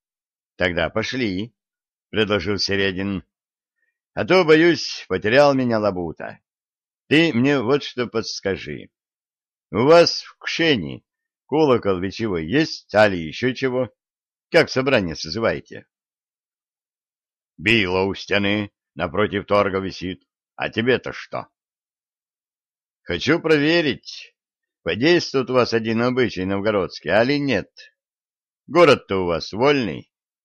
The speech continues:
стало быть, и законы должны быть похожи на те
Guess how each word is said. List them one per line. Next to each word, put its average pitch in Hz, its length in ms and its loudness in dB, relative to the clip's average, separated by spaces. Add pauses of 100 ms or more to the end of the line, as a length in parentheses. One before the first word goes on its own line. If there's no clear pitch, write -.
(120)
стало 104 380 2
быть, 104 180 -2
и 92 40 -8
законы 113 680 0
должны 85 340 -4
быть 95 180 -6
похожи 95 440 -4
на 87 140 -4
те 110 360 -4